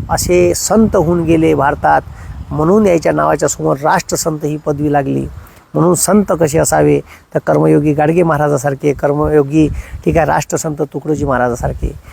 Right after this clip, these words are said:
उद्या, ठीक आहे, तुमच्या सर्व लोकांना गुढीपाडव्याच्या हार्दिक शुभेच्छा. येणाऱ्या लोकसभा निवडणुकीत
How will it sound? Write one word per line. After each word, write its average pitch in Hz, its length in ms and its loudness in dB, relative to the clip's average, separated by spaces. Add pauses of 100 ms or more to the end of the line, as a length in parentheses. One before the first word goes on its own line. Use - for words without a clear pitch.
(280)
उद्या, 160 280 2 (400)
ठीक 165 140 0
आहे, 156 100 4 (120)
तुमच्या 147 300 2
सर्व 165 340 2
लोकांना 156 560 0 (340)
गुढीपाडव्याच्या 151 640 2
हार्दिक 151 300 2
शुभेच्छा. 180 520 2 (400)
येणाऱ्या 156 400 2
लोकसभा 151 440 2
निवडणुकीत 151 600 0